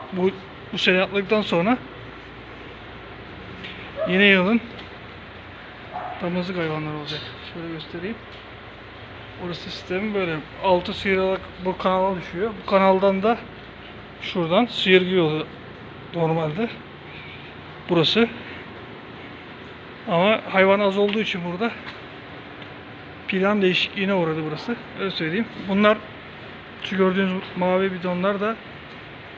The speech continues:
donmaz suluk diye geçiyor. Zaten birçok hayvan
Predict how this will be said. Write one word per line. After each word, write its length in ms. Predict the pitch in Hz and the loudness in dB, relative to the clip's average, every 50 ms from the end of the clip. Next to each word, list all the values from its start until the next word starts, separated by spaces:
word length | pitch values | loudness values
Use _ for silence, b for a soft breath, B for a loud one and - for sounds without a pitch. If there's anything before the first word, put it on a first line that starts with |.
| - - - - - - - - - - - - - - - 175 | -16 -16 -16 -16 -16 -16 -16 -16 -16 -16 -14 -14 -14 -8 -2 2
donmaz 360 | 170 175 190 196 208 214 196 | 4 4 6 8 8 6 6
suluk 360 | - - - 202 208 202 - | 4 2 0 0 0 0 0
diye 100 | - 165 | 0 0
geçiyor. 300 | 156 151 147 - 208 240 240 - - - - 185 | 0 0 0 0 0 0 0 -2 -6 -8 -2 0
Zaten 320 | 180 175 165 180 180 185 - - - - - - - | 0 2 2 2 0 0 -4 -10 -14 -16 -12 -10 -6
birçok 220 | 160 - 196 170 | -2 0 2 4
hayvan 320 | 175 175 175 180 180 185 | 4 4 4 4 2 0